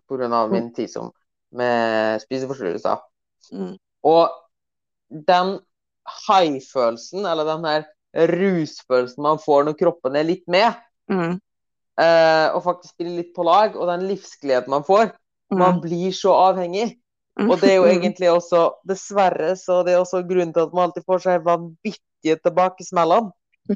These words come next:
Speaker 1: Fordi
Speaker 2: <laughs> Yes.
Speaker 1: man blir så glad, og man blir så gira fordi kroppen funker.
Speaker 2: Ja.
Speaker 1: Og da gjør, vil man jo bare gjøre mer og mer og mer og mer, for da man er så glad, og man endelig har den livskvaliteten og gleden.
Speaker 2: Mm.
Speaker 1: Men det er jo akkurat det som da gjør igjen at man går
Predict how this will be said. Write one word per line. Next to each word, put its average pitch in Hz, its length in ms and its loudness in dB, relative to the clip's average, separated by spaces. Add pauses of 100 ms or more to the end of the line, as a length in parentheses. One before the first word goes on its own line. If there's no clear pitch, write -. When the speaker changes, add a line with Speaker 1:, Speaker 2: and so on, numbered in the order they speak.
(160)
Speaker 1:
Fordi 190 260 4
Speaker 2:
<laughs> - 140 -4
Yes. 180 120 -2
Speaker 1:
man 190 140 2
blir 196 200 0
så 208 260 0
glad, 220 300 4
og 208 60 -2
man 214 140 -4
blir 196 140 -4
så 208 220 -8
gira 202 240 -2
fordi 202 180 -8
kroppen 196 300 -10
funker. 233 380 -4 (520)
Speaker 2:
Ja. 285 160 0 (800)
Speaker 1:
Og 196 180 4
da 196 220 4 (420)
gjør, 190 260 2
vil 190 140 2
man 180 140 -2
jo 180 200 0
bare 185 220 2
gjøre 180 180 0
mer 190 220 -2
og 190 60 -2
mer 190 180 -2
og 190 60 -6
mer 190 160 -8
og 190 60 -8
mer, 202 200 -4
for 180 120 -16
da 185 80 0
man 185 200 -4
er 185 40 -2
så 180 160 -2
glad, 214 220 4
og 202 60 -2
man 180 120 0
endelig 175 280 -2
har 175 120 4
den 170 100 -2
livskvaliteten 165 800 -4
og 165 240 -2
gleden. 202 440 0 (420)
Speaker 2:
Mm. 185 80 0
Speaker 1:
Men 196 80 4
det 208 80 6
er 202 60 6
jo - 100 4
akkurat 214 320 0
det 175 200 4
som 180 160 -16
da 160 160 4
gjør 156 240 2
igjen 143 320 2
at 143 100 -8 (240)
man 156 200 -6
går 156 180 4